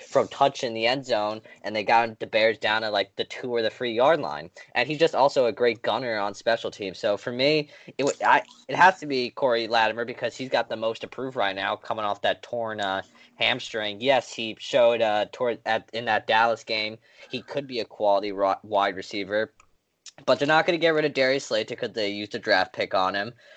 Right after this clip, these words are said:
Uh, Corey Coleman, he's basically, like, a, a freebie. You could see if he has anything for really not too much of a cost. Yes, I think he, he has a, a high, uh,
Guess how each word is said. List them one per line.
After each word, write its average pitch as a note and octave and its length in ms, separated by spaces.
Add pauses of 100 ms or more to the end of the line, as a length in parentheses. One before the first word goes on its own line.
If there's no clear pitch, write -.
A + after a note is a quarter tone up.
(140)
Uh, A2 180
Corey B2+ 320
Coleman, B2 540
he's A2+ 320
basically, A#2 760 (240)
like, G#2 200
a, G2 260
a G#2 80
freebie. A2 540
You A2 100
could G2 140
see A2 260
if G#2 80
he A2 160
has A2 320
anything G#2 400
for G2+ 180
really G2+ 280
not G#2 380
too - 200
much A#2 240
of G#2 80
a F#2+ 40
cost. G#2+ 380
Yes, - 200
I G2+ 80
think G2+ 220
he, G2+ 180
he F#2 120
has G2 140
a, F#2+ 140 (280)
a G2+ 80
high, A2 440
uh, G2 200